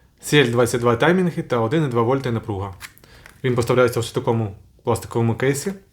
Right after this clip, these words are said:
Зараз ми його дістанемо, подивимось, скільки там іде чіпів на ньому з кожної сторони. Та подивимось на програму аіда шістдесят чотири,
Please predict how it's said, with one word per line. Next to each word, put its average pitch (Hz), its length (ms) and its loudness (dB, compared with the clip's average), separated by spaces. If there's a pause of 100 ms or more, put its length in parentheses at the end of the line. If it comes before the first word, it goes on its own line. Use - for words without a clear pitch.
(360)
Зараз 117 280 0
ми 120 60 -2
його 113 120 0
дістанемо, 170 540 0
подивимось, 117 460 -2 (680)
скільки 117 320 -8
там 117 180 -2
іде 110 160 0
чіпів 180 340 -2
на 160 100 2
ньому 151 320 0 (960)
з - 120 -18
кожної 135 320 0
сторони. 135 440 0 (1400)
Та 180 120 2
подивимось 160 520 2
на 127 60 -4
програму 120 380 2
аіда 117 180 0
шістдесят 117 380 -4
чотири, 190 420 0